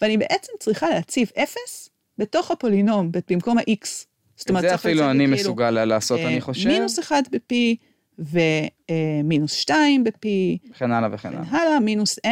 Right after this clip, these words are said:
Speaker 1: בחזקת P. זה בדיוק מה שאני מקבלת. עד עכשיו לא השתמשנו בזה ש-P ראשוני, זה הולך לקרות, <laughs> אוקיי? זה ממש הולך לקרות עכשיו, ואני כותבת את זה מחדש, אז אני כותבת שזה המינוס אחד הזה, הוא מוכפל בעצמו, כמה פעמים יש פה, אה, M P פעמים,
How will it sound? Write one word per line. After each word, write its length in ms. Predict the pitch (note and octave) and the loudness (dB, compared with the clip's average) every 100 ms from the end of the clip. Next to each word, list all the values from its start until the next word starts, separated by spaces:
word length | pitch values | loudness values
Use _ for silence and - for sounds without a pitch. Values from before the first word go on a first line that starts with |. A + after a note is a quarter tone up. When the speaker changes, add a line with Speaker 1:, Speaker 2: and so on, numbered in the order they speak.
| B3+ A3+ | 4 2
Speaker 1:
בחזקת 500 | - D#3+ - D#3+ - | 0 -10 -8 -8 -10
P. 200 | - D#3 | -10 -2
זה 100 | G3+ | 0
בדיוק 240 | A3+ B3+ | 0 0
מה 60 | B3 | -2
שאני 220 | G#3+ F3+ | -4 -8
מקבלת. 580 | E3+ D#3 - - _ _ _ _ _ _ _ _ _ _ | -10 -12 -14 -18 _ _ _ _ _ _ _ _ _ _
עד 160 | B3 | -4
עכשיו 300 | D#4 - E4+ D#4+ _ _ _ | -2 0 0 -2 _ _ _
לא 120 | G#3 | -4
השתמשנו 360 | B3 A3+ F#3 F#3+ | -2 -2 -2 -4
בזה 80 | E3+ | -6
ש-P 220 | - E3+ | -8 -6
ראשוני, 320 | D#3+ - D3+ D3 | -6 -4 -4 -4
זה 120 | D#3 | -6
הולך 140 | F3 | -4
לקרות, 420 | F#3 - - _ _ _ _ | -6 -10 -16 _ _ _ _
<laughs> 320 | _ - - | _ -14 -4
אוקיי? 340 | G3+ - A#3 F4 - _ _ - - - - | -4 0 0 0 -6 _ _ -14 -12 -8 -2
זה 80 | |
ממש 280 | G3 G#3 - | 2 2 2
הולך 180 | A#3+ G#3+ | 0 -2
לקרות 200 | G3 F3+ | -2 -4
עכשיו, 240 | - D#4+ F4 | -2 -2 2
ואני 140 | G#3+ | 0
כותבת 340 | F#3+ B3 B3+ G3+ | 2 0 0 0
את 60 | |
זה 60 | D#3+ | 0
מחדש, 340 | D#3+ F#3 - | 0 0 2
אז 40 | G3 | 0
אני 80 | |
כותבת 280 | F#3+ A#3 A#3+ | 2 2 0
שזה 200 | F3 E3+ | 0 2
המינוס 360 | F3+ C4 B3 F#3 | 4 4 4 0
אחד 280 | - G3 F3 | 0 0 0
הזה, 180 | D#3+ | 0
הוא 240 | D#3 D3+ E3+ | 0 0 -4
מוכפל 340 | D#3+ - F3 | -8 0 0
בעצמו, 640 | D#3 D#3 - E3 C#3+ D3 D#3 | 0 -4 -6 -4 -2 -4 -6
כמה 180 | - D#3+ | -4 -4
פעמים 340 | - C#3 D3+ D3+ | -4 -6 -6 -6
יש 140 | - | -10
פה, 260 | - - - | -12 -12 -10
אה, 200 | - - | -8 -2
M 200 | D#3+ - | -2 -2
P 60 | D3+ | -6
פעמים, 380 | - - - | -6 -6 -2